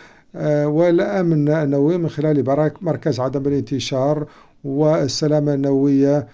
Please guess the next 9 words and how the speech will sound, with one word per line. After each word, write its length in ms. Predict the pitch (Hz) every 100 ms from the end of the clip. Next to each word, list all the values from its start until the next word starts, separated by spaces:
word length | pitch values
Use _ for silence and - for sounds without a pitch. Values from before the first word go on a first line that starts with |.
| _ 160
التابع 720 | 151 - 143 131 147 143 156
لوكالتنا 840 | 135 139 127 147 139 123 135 135
للطاقة 520 | 123 117 135 127 117 117
الذرية. 640 | 135 147 123 123 117 107 90 - - - - - - -
السيد 520 | 196 - 262 233 220
الرئيس 600 | 190 170 160 143 156 165
في 100 | -
كلمتنا 800 | 123 135 135 139 151 143 139 120
السابقة، 760 | 113 - 139 139 147 147 156 156